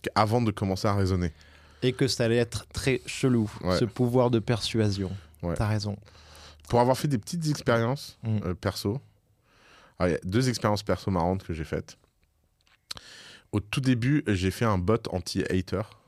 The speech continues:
Speaker 1: avec,
Speaker 2: Mhm.
Speaker 1: euh, OpenAI, qui... Et je l'avais, je l'avais programmé de sorte à ce qu'il soit très, très méchant avec mes haters.
Speaker 2: Mhm.
Speaker 1: Et il
Speaker 2: Mhm.
Speaker 1: est, il est parti complètement en vrille. Et ce qui était fou, c'était que c'était un,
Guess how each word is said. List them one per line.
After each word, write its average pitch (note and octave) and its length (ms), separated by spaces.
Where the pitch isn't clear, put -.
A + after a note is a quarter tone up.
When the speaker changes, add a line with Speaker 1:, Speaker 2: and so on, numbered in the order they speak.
Speaker 1:
avec, D#2+ 340
Speaker 2:
Mhm. E2 80
Speaker 1:
euh, D2 180
OpenAI, E2 400
qui... D2 380
Et F2+ 80
je E2 100
l'avais, G2 300
je F#2+ 160
l'avais F#2+ 260
programmé A2 480
de G#2 120
sorte - 480
à F2+ 60
ce - 60
qu'il - 140
soit - 180
très, - 200
très - 180
méchant G2+ 240
avec G2+ 140
mes E2 120
haters. F#2 300
Speaker 2:
Mhm. B2 80
Speaker 1:
Et D3+ 140
il F#2+ 60
Speaker 2:
Mhm. F#2+ 40
Speaker 1:
est, - 100
il G#2 100
est G2+ 60
parti G2+ 260
complètement A#2+ 440
en G2+ 40
vrille. F2+ 280
Et F#2+ 60
ce - 80
qui - 100
était A#2 160
fou, D3 400
c'était - 320
que - 80
c'était A2 240
un, F#2+ 400